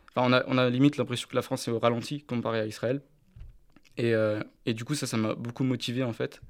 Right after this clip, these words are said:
pour, euh, créer ma propre, enfin, j'avais déjà eu des idées, mais quand j'ai vu là-bas, euh, les startups concrètement, ça m'a, ça m'a motivé moi aussi pour, euh, pour, enfin, pour trouver des idées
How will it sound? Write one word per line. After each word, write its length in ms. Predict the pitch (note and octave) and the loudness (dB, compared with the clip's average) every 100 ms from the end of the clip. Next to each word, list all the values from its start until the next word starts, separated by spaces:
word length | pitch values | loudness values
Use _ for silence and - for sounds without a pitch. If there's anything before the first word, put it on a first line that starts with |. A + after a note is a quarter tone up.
| - - - _ _ | -20 -20 -20 _ _
pour, 240 | - A2+ A2+ | -8 -2 0
euh, 220 | A2 G#2+ | 0 -2
créer 260 | - B2+ | -4 -2
ma 140 | A#2 A2 | 0 -2
propre, 260 | - G#2+ | -4 -4
enfin, 280 | A2+ - A#2+ | -6 -2 2
j'avais 180 | A#2 A#2+ | 4 2
déjà 140 | A#2+ | 4
eu 100 | B2+ | 2
des 200 | A#2+ A#2 | 2 -2
idées, 220 | A#2 B2+ D3 | 0 4 4
mais 260 | A#2 A2+ | 2 -2
quand 180 | - A#2+ | -4 -4
j'ai 120 | A2+ | -4
vu 160 | A2+ C3+ | -4 0
là-bas, 420 | A#2+ A#2 C3 A#2 - - - | 0 4 4 4 0 -8 -6
euh, 260 | - - - - - | -6 -4 -8 -10 -10
les 240 | A#2 - | -8 -8
startups 280 | - A#2+ - A#2+ | -6 -8 -4 -6
concrètement, 560 | - B2+ - A#2 A#2 C#3 _ _ - - - _ - | -2 -4 -2 -4 -4 -10 _ _ -20 -20 -20 _ -12
ça 180 | - A2+ | -2 2
m'a, 320 | A2+ G#2+ G#2 | 4 2 0
ça 140 | - | 0
m'a 80 | A#2+ | 2
motivé 340 | B2 A#2+ B2 | 2 0 -2
moi 160 | A#2+ A#2 | -2 0
aussi 240 | A#2+ - | -2 -4
pour, 220 | A#2 A2 G#2+ | -10 -8 -6
euh, 180 | G#2+ G#2+ - | -6 -8 -12
pour, 120 | - | -16
enfin, 280 | G#2+ A2 - A#2 A2 | -16 -16 -14 -14 -14
pour 120 | - | -14
trouver 220 | - A2+ | -8 -6
des 160 | A2 A2 | -6 -6
idées 560 | A2+ B2 A2 G#2 G#2 | -2 -2 -2 -6 -10